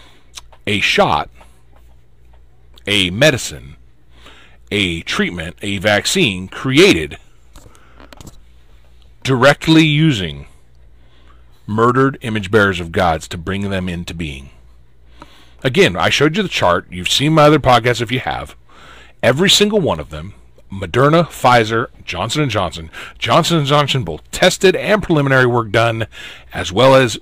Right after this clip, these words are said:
using that cell line, using, I believe it's the Merck five for them, using the cell line to create the actual vaccine, promote it, putting it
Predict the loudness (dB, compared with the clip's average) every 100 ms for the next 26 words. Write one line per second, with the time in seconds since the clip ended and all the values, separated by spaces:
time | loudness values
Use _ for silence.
0 | -14 -4 2 4 4 4 2 0 0 0
1 | 0 0 -2 -2 -4 -2 -4 -6 -2 -2
2 | -4 -6 -6 -6 0 2 2 -2 -8 -6
3 | -8 -10 -14 -16 -12 -8 -2 -2 -2 0
4 | 0 0 0 -2 -4 -10 -16 -14 -4 -4
5 | -4 -8 -10 -2 2 2 0 -10 -14 -20
6 | -20 -8 0 2 2 -2 -6 -6 -6 -8
7 | -4 -2 -2 -6 -8 -12 -18 -20 -20 -20
8 | -20 -20 -20 -20 -20 -20 -20 -20 -20 -20
9 | -20 -14 -6 -2 -2 -2 -4 -2 -2 -4
10 | -8 -16